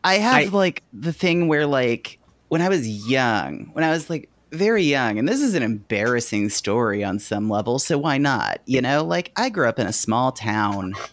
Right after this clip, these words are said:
Speaker 1: Um, there were not many R P G books. Like, the big bookstore was, like, you know, about a forty-five minute drive to, like, the area near a mall that my family would maybe go to once a month.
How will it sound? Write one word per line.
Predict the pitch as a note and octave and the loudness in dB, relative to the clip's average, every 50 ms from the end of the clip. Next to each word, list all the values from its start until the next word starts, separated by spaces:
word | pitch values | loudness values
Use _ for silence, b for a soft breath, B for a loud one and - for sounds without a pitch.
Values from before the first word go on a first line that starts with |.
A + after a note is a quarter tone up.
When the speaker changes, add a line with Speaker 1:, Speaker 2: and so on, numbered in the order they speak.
| _ - | _ -4
Speaker 1:
Um, | A#2+ A#2 A2+ A2 A2 A2+ A2 - - _ _ | -2 0 0 0 0 0 -2 -4 -6 _ _
there | - G#2+ C#3 G3 | -6 -4 -4 -2
were | G3 B2+ A#2+ C3+ C#3+ | -2 -2 0 0 2
not | C#3+ C#3 C#3+ C3+ - | 2 2 0 0 0
many | A#2+ C3+ C#3 C3+ A#2+ | 0 0 0 2 2
R | A2 C3 C#3 | 0 0 -2
P | - - C#3 A#2+ | -2 -2 -2 -2
G | G#2 - A2 B2 | 0 0 0 0
books. | A#2+ G2+ F#2+ D2 C2 C2+ - - - B2 | 0 0 -2 -2 -2 -4 -4 -4 -4 -4
Like, | A2 - - | -4 -4 -4
the | A2+ | -4
big | G2 B2+ E3 F#3+ D#3+ A#2+ | -2 -2 -2 -2 -2 -2
bookstore | G#2+ A#2 C#3 - - - - A#2+ G#2+ G#2+ G#2 G2+ | 0 0 0 0 -2 -2 0 2 2 2 2 0
was, | G2 G#2 A2 G#2 F#2 - - | 0 0 -2 -2 -2 -2 -2
like, | A2 G#2+ A2 G#2+ G2+ - - - | -2 -2 0 -2 -4 -6 -8 -6
you | G2+ A2+ B2 | -4 -2 0
know, | A#2+ G#2 G2 G2+ G#2 - | 0 0 0 0 0 0
about | - A2+ G2+ G2 F#2+ G#2+ B2+ D#3 | 0 -2 -2 -2 -2 -2 0 -2
a | C#3+ | -2
forty-five | - - - A2 A#2 C3 C3 A#2+ - - A2 A2+ A#2+ A#2 - | -4 -4 -4 -2 -2 -2 -2 -4 -2 -2 0 0 0 0 -2
minute | - G#2 A2 A#2 A2+ F2 - - | -2 -2 0 0 0 -2 -4 -8
drive | G#2+ G2+ G2+ G#2 G#2 G#2+ G#2 G2 G2 G2 G2 F#2 F2 - - - _ - | -8 -4 -4 -2 -2 -2 -2 -4 -4 -6 -6 -6 -8 -10 -14 -10 _ -6
to, | - - A#2 A2 G#2+ G#2 G#2 G2+ B1 | -2 -2 0 0 0 0 0 -2 -2
like, | F#2 G#2+ G#2 G#2 G#2 G2 - - - - - - - - | -2 -2 -2 -2 -4 -6 -6 -8 -12 -12 -10 -10 -8 -4
the | G#2 G#2+ G2+ - | -2 -2 -2 0
area | G2+ A2 A#2 B2 B2 C3 B2+ B2+ B2 | 0 0 2 2 2 2 2 2 2
near | B2 A#2 A#2+ B2 A#2+ A#2+ | 2 2 2 2 2 0
a | A#2 | 0
mall | A2+ A2 A2 A2 A2 G#2+ G2+ F#2+ F2 E2+ F2+ | 0 0 0 2 2 2 0 0 -2 -2 -4
that | - F#2 E2+ - | -4 -4 -4 -4
my | F#2 G#2 | -4 -4
family | - - A#2 A2+ A#2+ B2 B2 B2 | -4 -2 -2 0 0 0 0 0
would | A2+ A2 G2+ F#2+ | 0 -2 -2 -2
maybe | G#2+ G2+ G2 G#2 A2+ A#2+ G#2+ B2+ B2 | -2 -2 0 0 0 0 0 0 0
go | A2 A#2 A#2 B2 B2 | 0 0 -2 0 -2
to | B2 - - G2+ F#2 | -2 -4 -4 -4 -4
once | E2+ F#2 G#2 A2+ A#2+ - - | -4 -2 -2 -2 0 0 0
a | A#2+ | 0
month. | A#2 A#2 A#2+ A#2 F#2+ E2+ - - - - - | 2 2 2 0 0 -2 -6 -10 -14 -18 -20